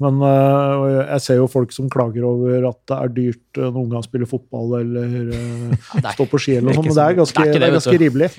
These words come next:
Speaker 2: <laughs> Det er veldig rimelig.
Speaker 1: Ja.
Speaker 2: Det er ikke dyrt i det hele tatt i forhold. Det er, det, ja, skal du komme deg noen vei i motorsport, så skal du, enten så skal du jo klare å få tak, det er jo de som ikke har noen ting selv, og så klarer du å hente inn masse spons.
Speaker 1: Mm.
Speaker 2: Eh, så enten så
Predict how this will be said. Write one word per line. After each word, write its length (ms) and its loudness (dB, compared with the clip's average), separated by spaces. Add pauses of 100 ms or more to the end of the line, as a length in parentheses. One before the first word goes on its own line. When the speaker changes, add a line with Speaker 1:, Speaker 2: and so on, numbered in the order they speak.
Speaker 2:
<laughs> 180 -12
Det 80 8
er 100 0
veldig 220 0
rimelig. 260 -2
Speaker 1:
Ja. 160 -2 (160)
Speaker 2:
Det 160 -8
er 160 0
ikke 160 -2
dyrt 160 -2
i 60 2
det 80 2
hele 160 -2
tatt 260 -10
i 80 -6
forhold. 320 2 (160)
Det 140 0
er, 260 -6
det, 140 -2 (1040)
ja, 60 2 (180)
skal 220 0
du 80 0
komme 260 -2
deg 140 -2
noen 100 -2
vei 80 0
i 80 -4
motorsport, 400 -14
så 80 -12
skal 240 -8
du, 80 -6 (720)
enten 240 -8
så 80 -14
skal 160 0
du 60 -2
jo 80 -8
klare 180 0
å 0 -
få 160 0
tak, 160 -6
det 80 2
er 80 2
jo 80 -2
de 80 -4
som 160 -6
ikke 160 -6
har 160 -2
noen 160 -10
ting 80 -8
selv, 240 -8
og 60 -16
så 100 -14
klarer 220 -2
du 20 -8
å 80 -8
hente 160 -12
inn 80 -6
masse 240 -10
spons. 380 -6 (100)
Speaker 1:
Mm. 160 -8
Speaker 2:
Eh, 480 -10 (240)
så 160 -2
enten 240 -8
så 0 -